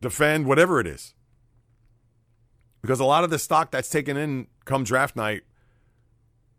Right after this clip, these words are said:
you know, you hear Jay Billis all the time, "Oh, this guy's a seven point three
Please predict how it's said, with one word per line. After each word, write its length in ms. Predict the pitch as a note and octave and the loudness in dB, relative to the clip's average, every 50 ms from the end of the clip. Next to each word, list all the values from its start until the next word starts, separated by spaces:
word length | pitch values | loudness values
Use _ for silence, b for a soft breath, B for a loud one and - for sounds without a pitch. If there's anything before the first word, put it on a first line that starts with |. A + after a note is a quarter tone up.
| _ _ - | _ _ -4
you 60 | B2 | -2
know, 40 | A#2+ | 0
you 120 | A#2 A2+ A2 | 0 0 0
hear 100 | C3+ C3 | 0 0
Jay 220 | G#2 B2+ B2+ C3+ | 2 0 0 2
Billis 200 | A#2 C3 B2+ A#2 | 2 0 0 2
all 120 | C3+ C3 | 0 0
the 40 | C3+ | 0
time, 320 | - - C#3+ D3 C3 G2 F#2 | 0 0 0 0 0 0 0
"Oh, 120 | G#2+ A2+ | -2 -2
this 100 | A#2 - | -2 -2
guy's 220 | - A#2 A#2 G2+ | -2 -2 -2 -4
a 40 | A#2 | -6
seven 280 | G#2+ - A#2 A#2+ B2+ A#2 | -6 -4 -4 -4 -4 -6
point 260 | - A2+ B2 A#2+ G#2+ | -6 -6 -6 -6 -6
three 480 | - A2 A#2 B2+ B2+ B2 B2 B2 A2+ | -8 -6 -6 -4 -4 -4 -4 -4 -6